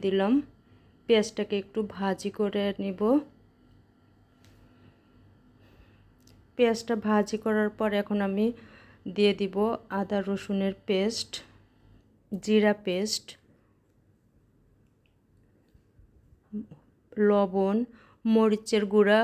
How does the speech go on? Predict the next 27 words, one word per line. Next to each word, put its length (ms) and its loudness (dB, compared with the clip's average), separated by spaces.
হলুদের 480 0
গুঁড়া 280 0
দিয়ে 300 2
একটু 180 -8
নাড়াচাড়া 500 0
করে 260 -4
একটু 220 -8
পানি 280 0
দিয়ে 220 2
দিব। 140 0
পানিটা 360 2
দিয়ে 160 4
মশলাটাকে 480 -4
ভালো 240 0
করে 160 -2
কষিয়ে 400 0
নিব, 160 2
যেন 160 2
মশলার 440 2
কাঁচা 320 0
গন্ধটা 480 2
না 80 2
থাকে। 300 -8
তো 60 -2
এ 20 4
পর্যায়ে 420 0
আমি 120 -2